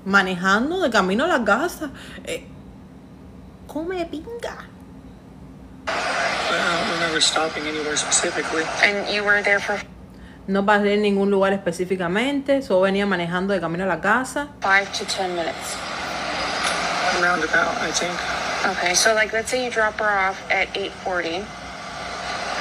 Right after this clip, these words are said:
Speaker 3: We don't see your car coming back south until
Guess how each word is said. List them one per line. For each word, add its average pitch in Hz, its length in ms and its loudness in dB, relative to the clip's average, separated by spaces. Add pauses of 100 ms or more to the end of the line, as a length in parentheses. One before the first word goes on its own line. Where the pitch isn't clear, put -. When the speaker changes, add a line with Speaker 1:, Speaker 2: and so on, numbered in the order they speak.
(3500)
Speaker 3:
We 247 140 2
don't 262 180 0
see - 140 -4
your 233 140 4
car 220 340 0
coming 214 340 -2
back 185 280 2
south 196 520 2
until 196 320 0